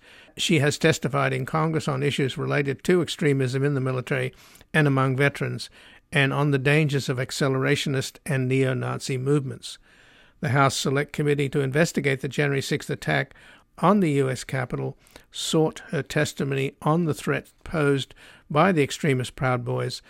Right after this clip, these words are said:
and on the rise of white supremacy in the United States. Then finally, we'll look into how Senator Dianne Feinstein is holding up judicial nominations and has missed sixty votes in the Senate,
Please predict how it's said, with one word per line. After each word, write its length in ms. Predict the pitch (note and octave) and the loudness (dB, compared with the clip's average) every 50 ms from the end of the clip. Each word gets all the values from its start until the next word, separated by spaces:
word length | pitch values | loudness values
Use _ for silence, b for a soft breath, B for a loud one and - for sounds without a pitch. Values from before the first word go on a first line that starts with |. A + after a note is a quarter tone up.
| B B B B - | B B B B -2
and 140 | D#3 C#3 C3+ | 0 2 2
on 140 | C3+ C3 | 4 2
the 80 | B2+ B2+ | 2 2
rise 340 | B2+ B2+ B2+ B2+ B2 - C#3+ | 2 2 2 0 0 0 -2
of 100 | B2+ B2 | -2 -2
white 220 | C3 B2+ C#3+ - | -4 -6 -6 -6
supremacy 720 | - D3 B2+ - C#3 C3 C3 C3 - - C#3+ C3 - - - | -8 -8 -6 -4 -4 -4 -4 -4 -4 -4 -6 -8 -8 -8 -6
in 180 | - C#3+ C3+ C3 | -4 -2 -2 -2
the 100 | B2+ B2+ | -2 -2
United 360 | B2+ B2 A#2+ B2 B2 A#2+ - | -4 -4 -6 -8 -10 -10 -10
States. 500 | - - - - C3 C3 - - - - - B B B B B B B B B B B B B B B B B B B _ _ | -12 -10 -8 -8 -8 -8 -10 -12 -18 -20 -20 B B B B B B B B B B B B B B B B B B B _ _
Then 220 | F#3+ F#3 G3 G3+ F3 | 4 4 6 4 4
finally, 400 | - A#3 A#3+ B3 B3+ B3 A#3 G#3 | 2 2 4 4 6 6 6 6
we'll 160 | F#3+ F3 E3 | 6 6 6
look 220 | E3+ F3+ E3 - | 4 4 4 2
into 180 | F3+ D#3+ D3 D3 | 2 2 2 2
how 160 | C3 D3 D3 | 2 2 2
Senator 460 | B2+ - - D#3+ C#3+ C#3 C3 C#3 C#3 | 2 2 2 2 2 2 2 0 0
Dianne 420 | B2 C#3 C3+ C#3 C3+ C3 C3 A#2+ - | 0 0 0 2 2 0 -2 -2 -2
Feinstein 580 | - D3 C#3+ C#3+ C3 - - D3 C3 C3+ C3+ | -2 0 0 0 -2 -2 -4 -2 -2 0 -2
is 160 | C3 B2 - | -2 -4 -6
holding 440 | - - D3+ D#3 D3+ C#3+ D3 C#3 C3 | -4 -2 0 0 2 2 0 0 -2
up 160 | B2+ B2 - | -4 -6 -8
judicial 560 | - - - C3 C3+ C3 D3 C#3+ - - C#3 C3+ | -10 -8 -4 -2 0 0 0 0 0 -2 -4 -4
nominations 880 | C3 B2+ C3 C3 C3 C3 C#3 D3+ D3+ - - D3 B2+ B2 A#2+ - - B B B B B B B | -4 -4 -4 -2 -2 -2 0 0 0 0 -2 -4 -6 -6 -8 -12 -14 B B B B B B B
and 140 | F3 D3 B2+ | 0 0 2
has 240 | C3+ C#3 B2+ - - | 4 2 2 2 2
missed 420 | D3+ C#3 D3 D3 - - - - | 4 4 4 4 2 -2 -6 -10
sixty 440 | - - - E3 - - - F#3 D3 | -6 0 0 0 0 0 -2 -2 -2
votes 400 | C3 C#3+ D3 D3 D3+ D3 - - | 0 2 4 4 2 2 0 -2
in 160 | D3+ C3+ C3+ | -2 -2 -2
the 60 | C3+ - | -2 -4
Senate, 420 | - - D#3+ D3 C#3 C3 - - | -2 -2 0 0 0 -2 -6 -10